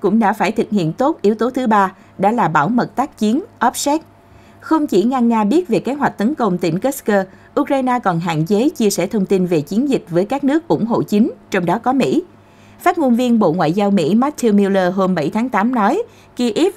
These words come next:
không báo trước cho Washington về kế hoạch đưa quân vào tỉnh Kursk. Thủ tướng Đức Olaf Scholz ngày hai mươi mốt tháng tám tiết lộ, Ukraine đã chuẩn bị cuộc tấn công một cách rất bí mật và tham vấn Berlin,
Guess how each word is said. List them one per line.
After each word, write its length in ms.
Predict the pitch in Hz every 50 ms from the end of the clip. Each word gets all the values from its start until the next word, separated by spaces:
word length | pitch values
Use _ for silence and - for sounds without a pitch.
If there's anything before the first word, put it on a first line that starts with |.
| -
không 300 | - - - 269 254 220
báo 180 | 214 220 226 277
trước 260 | - - 330 370 359 -
cho 120 | - 247
Washington 600 | 202 202 196 196 - 214 208 202 202 214 202 196 180 - - - - -
về 260 | 185 180 202 190 180
kế 140 | 180 - 285
hoạch 240 | 320 311 254 - -
đưa 140 | - 214 214 190
quân 200 | - 220 208 202
vào 120 | 190 180 156
tỉnh 240 | - 165 143 165
Kursk. 320 | 202 - 277 294 - - 226 202 190 185 - - - - - - - - - - -
Thủ 160 | - 226 202
tướng 220 | 208 254 262 294
Đức 180 | 302 349 403 392 -
Olaf 300 | 233 220 220 240 269 302
Scholz 600 | - - - - - 226 208 202 196 185 - - -
ngày 280 | 202 196 185 175 175 -
hai 160 | - 214 202
mươi 140 | 185 180 185
mốt 160 | 190 262 294 -
tháng 160 | 220 196 226
tám 300 | 220 214 190 190 233 339
tiết 220 | 359 - 370 359 -
lộ, 260 | 240 175 135 151 - - - - - - - -
Ukraine 440 | 285 - 294 269 254 240 247 240 233
đã 120 | 208 190 226
chuẩn 260 | - 220 175 208 240
bị 200 | 247 190 156 156
cuộc 220 | 156 - 165 160
tấn 160 | - 220 262
công 240 | 277 - 220 185 180
một 160 | 165 135 -
cách 120 | - 254 254 -
rất 240 | - 254 277 269 -
bí 120 | 208 240
mật 240 | 311 294 220 147 - - - - - _
và 180 | 185 202 190
tham 280 | 175 - 202 202 208 196
vấn 240 | 180 190 190 247 302
Berlin, 380 | 277 202 - 196 214 208 196